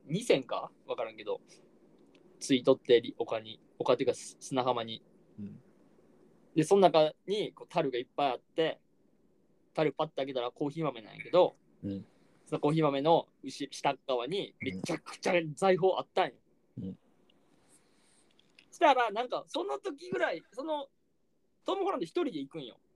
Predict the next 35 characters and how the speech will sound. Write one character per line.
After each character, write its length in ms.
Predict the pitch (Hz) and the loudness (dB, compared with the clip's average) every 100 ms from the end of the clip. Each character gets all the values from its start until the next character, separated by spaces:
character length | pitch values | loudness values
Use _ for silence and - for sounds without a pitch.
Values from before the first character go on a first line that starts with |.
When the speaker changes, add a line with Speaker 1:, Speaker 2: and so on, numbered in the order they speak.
| _ _ _ - _ _ _ _ - - - | _ _ _ -20 _ _ _ _ -20 -20 -8
Speaker 1:
結 180 | 170 | -6
局。 340 | - 156 143 - _ _ _ _ | -4 -2 -4 -6 _ _ _ _
Speaker 2:
う 40 | 98 | -12
ん。 140 | 95 - _ _ | -12 -16 _ _
Speaker 1:
い 80 | 147 | 0
ろ 120 | 165 | 2
い 20 | |
ろ 80 | 151 | 4
あ 40 | 123 | 0
っ 20 | |
て、 100 | 135 | -4
そ 100 | 139 | -4
の、 220 | 135 131 _ | -4 -4 _
東 120 | 147 | -4
南 180 | 143 143 | -2 -2
ア 20 | |
ジ 100 | 127 | -2
ア 40 | |
の 60 | 120 | -4
方 160 | 120 113 | -8 -10
に。 160 | 104 _ _ _ - | -16 _ _ _ -14
Speaker 2:
う 40 | |
ん。 140 | 185 - _ _ _ _ | -14 -14 _ _ _ _
Speaker 1:
し 100 | - | 4
た 140 | - 294 | 8 8
ら、 60 | |
な 60 | 208 | 8
ん 20 | |
か 60 | 185 | 2
敵 220 | 262 277 | 2 8
が 100 | 233 | 8
お 80 | 240 | 8
っ 40 | |
て、 280 | - - 117 | 2 -4 -4
も 240 | 113 110 | -4 -14